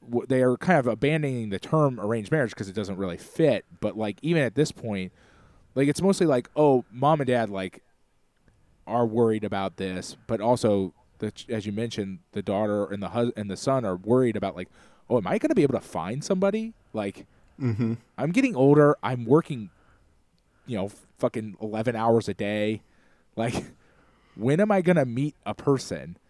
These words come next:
Speaker 1: And so you task the people with more free time in your <laughs> life with the job of, like, "Hey, can you, uh, you know, hunt around a little bit and see if there's anybody good that I could, like, meet?"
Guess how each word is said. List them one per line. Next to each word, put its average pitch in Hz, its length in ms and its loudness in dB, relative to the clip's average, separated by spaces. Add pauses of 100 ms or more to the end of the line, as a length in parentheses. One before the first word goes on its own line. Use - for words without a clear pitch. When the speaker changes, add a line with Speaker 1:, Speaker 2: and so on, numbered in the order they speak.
(340)
Speaker 1:
And 123 160 -4
so 123 240 6
you 113 160 0
task 131 400 -4
the 123 160 -4
people 117 340 0
with 104 220 -2
more 117 300 4
free 131 240 0
time 98 360 -8
in 95 140 -6
your 92 140 -4
<laughs> 90 100 -8
life - 280 -10 (460)
with 170 140 -6
the 160 100 0
job 143 300 2
of, 139 140 -2
like, 135 320 -2
"Hey, 160 160 -2
can 139 200 -6
you, 147 280 4
uh, 113 200 -4 (880)
you 156 100 -2
know, 110 260 -4 (300)
hunt 127 200 -4
around 117 300 0
a 139 40 0
little 147 200 -2
bit 165 260 -2
and 104 180 -10
see 117 160 -2
if 110 80 -2
there's 113 160 -2
anybody 107 680 -2
good 113 300 0
that 120 120 0
I 113 100 0
could, 113 200 -6
like, 110 200 -4
meet?" 131 240 -8